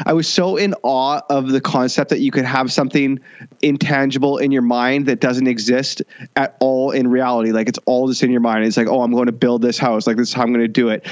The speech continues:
This is how the roof is gonna look. This is how the walls are gonna be." And then there's one day when you actually do it and it's sitting there and it's like, "Wow, like, I made all, like,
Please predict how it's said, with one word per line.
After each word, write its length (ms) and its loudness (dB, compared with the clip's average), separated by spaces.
This 120 2
is 60 -4
how 140 0
the 100 2
roof 300 0
is 100 0
gonna 160 2
look. 200 0
This 160 0
is 60 -6
how 140 2
the 80 2
walls 260 0
are 40 0
gonna 160 2
be." 260 0
And 140 2
then 360 0
there's 240 0
one 260 2
day 380 0
when 320 0
you 120 2
actually 460 0
do 320 0
it 140 -2
and 180 0
it's 140 -4
sitting 400 0
there 280 2
and 140 2
it's 140 -2
like, 160 0
"Wow, 460 0
like, 280 0
I 160 0
made 300 2
all, 260 0
like, 220 -2